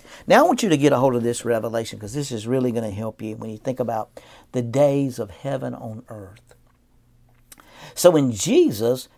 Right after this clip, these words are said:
took earth, dirt, and he breathed into it, he took an earthly thing,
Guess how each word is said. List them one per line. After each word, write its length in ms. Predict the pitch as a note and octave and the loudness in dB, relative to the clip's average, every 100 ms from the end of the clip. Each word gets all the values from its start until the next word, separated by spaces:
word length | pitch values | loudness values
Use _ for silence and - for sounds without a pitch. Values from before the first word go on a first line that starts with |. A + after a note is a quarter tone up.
| _ | _
took 300 | - B3+ D4 - | 0 2 2 4
earth, 520 | D#3+ B2 F#2 - - _ _ _ _ _ _ _ _ _ _ _ - | 6 4 0 -14 -20 _ _ _ _ _ _ _ _ _ _ _ 2
dirt, 460 | B2 E3+ G#2+ - - _ _ _ | 6 6 4 -8 -20 _ _ _
and 140 | C#3 | 0
he 120 | C#3 C3 | 2 2
breathed 800 | A2 B2+ D3+ A3+ B3+ C4 A#3+ - | 0 2 2 2 0 -2 -4 -6
into 440 | G3+ G#3 - G#2+ | -6 -6 -6 -8
it, 300 | F2 - - _ _ _ _ _ _ | -8 -16 -20 _ _ _ _ _ _
he 180 | - G3 | -2 2
took 260 | G3 - | 2 2
an 80 | A2 - - | -2 -2 4
earthly 420 | A#3+ C#4+ B2+ G#2+ | 4 4 0 -4
thing, 500 | - A#2 G2+ G2+ | -4 -6 -6 -8